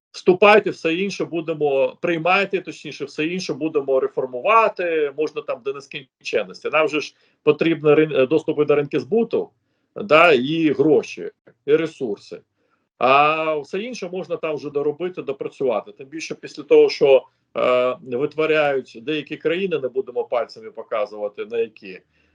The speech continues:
Якщо ці країни зараз будуть ще заявляти, що у нас щось корупція, у нас щось недореформовано, от, от, от не треба нам розповідати, що, що, що у кого відбувається.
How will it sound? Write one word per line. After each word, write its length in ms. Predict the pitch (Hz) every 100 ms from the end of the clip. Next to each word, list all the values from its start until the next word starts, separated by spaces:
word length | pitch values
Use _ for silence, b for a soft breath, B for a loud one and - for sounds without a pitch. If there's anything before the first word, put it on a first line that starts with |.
| _
Якщо 320 | - 147 -
ці 140 | - 185
країни 380 | 180 175 165 151
зараз 360 | 165 156 151
будуть 240 | 127 147 -
ще 160 | 165
заявляти, 520 | 131 151 139 147 143
що 180 | 139 156
у 80 | 139
нас 200 | 143 135
щось 260 | - 139 -
корупція, 540 | 143 143 131 - 131
у 80 | 131
нас 200 | 139 131
щось 380 | - 127 - _ _ -
недореформовано, 1080 | 143 139 147 131 151 143 185 190 131 98 87 _ _ _ _ _ _ _ -
от, 380 | 131 123 107 -
от, 180 | 151 156
от 140 | 190 196
не 60 |
треба 320 | 185 170 135
нам 140 | 131 127
розповідати, 640 | 127 - 139 143 170 185
що, 280 | 151 - 135
що, 300 | 127 147 127
що 160 | 120 160
у 100 | 151
кого 280 | 151 131 131
відбувається. 760 | 135 131 123 92 82 _ _